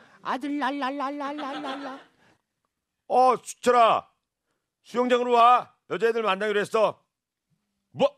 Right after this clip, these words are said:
Speaker 2: 여자? 우와! 근데 나 수영 한 번도 안 해봤는데." "수영 못해도 괜찮아. 얼른 수영복 하나 사 입고 튀어와." "어, 알았다, 알았다." 그런데 조금 있다가 수철이에게 또다시 전화가 왔습니다.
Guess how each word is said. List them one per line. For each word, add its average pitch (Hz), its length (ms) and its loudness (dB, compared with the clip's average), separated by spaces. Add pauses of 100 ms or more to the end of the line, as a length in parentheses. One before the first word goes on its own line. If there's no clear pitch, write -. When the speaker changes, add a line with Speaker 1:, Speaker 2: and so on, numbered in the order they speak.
(400)
Speaker 2:
여자? 277 420 0 (520)
우와! 339 760 0 (120)
근데 214 280 -8
나 247 140 0
수영 285 300 -4
한 269 160 -10
번도 311 160 -4
안 233 80 -2
해봤는데." 185 320 -4 (1300)
"수영 262 280 -6
못해도 226 240 -2
괜찮아. 208 400 0
얼른 180 240 -6
수영복 214 260 -4
하나 196 160 2
사 165 140 -6
입고 190 140 -10
튀어와." 175 440 0 (360)
"어, 311 60 4 (300)
알았다, 269 280 -2
알았다." 226 240 -4 (720)
그런데 90 300 -8
조금 101 280 -6
있다가 101 240 -2
수철이에게 107 440 -6
또다시 110 300 -4
전화가 90 260 -4
왔습니다. 87 400 -4